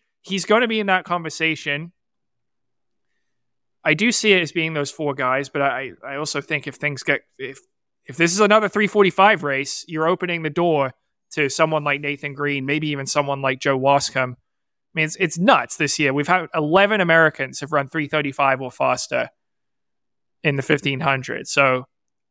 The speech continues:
we've had a lot of fast races, but the depth of talent's a lot better than it was a year ago. That said, how do I break this thing down?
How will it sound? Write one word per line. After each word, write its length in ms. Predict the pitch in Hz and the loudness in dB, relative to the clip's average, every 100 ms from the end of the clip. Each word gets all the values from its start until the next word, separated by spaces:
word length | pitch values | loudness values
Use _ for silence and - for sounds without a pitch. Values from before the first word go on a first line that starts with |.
| _ _ | _ _
we've 80 | - | 0
had 140 | 160 | 4
a 40 | |
lot 120 | 165 180 | 6 4
of 80 | |
fast 260 | 180 165 151 | 4 2 4
races, 380 | 156 143 147 131 | 2 2 -2 -2
but 220 | 143 127 _ _ _ _ _ - | -2 -2 _ _ _ _ _ -8
the 180 | 139 - _ _ _ _ _ | -8 -8 _ _ _ _ _
depth 200 | - 165 | 0 0
of 100 | 139 | -2
talent's 500 | - 156 139 135 - - | -2 0 0 -4 -10 -8
a 60 | |
lot 240 | 135 143 135 | -2 -2 0
better 180 | 135 131 | -2 -2
than 120 | 135 | -4
it 40 | |
was 180 | 139 127 | -4 -6
a 60 | 123 | -4
year 220 | 143 147 | 0 0
ago. 320 | 123 127 117 _ _ _ - | 0 -2 -4 _ _ _ 2
That 200 | 202 - | 4 4
said, 200 | 170 135 | 2 4
how 160 | 196 | 4
do 80 | 202 | 6
I 100 | 214 | 4
break 260 | 190 202 196 | 4 2 2
this 140 | 180 | -4
thing 220 | 190 185 | -2 -2
down? 380 | 175 170 170 | 2 4 4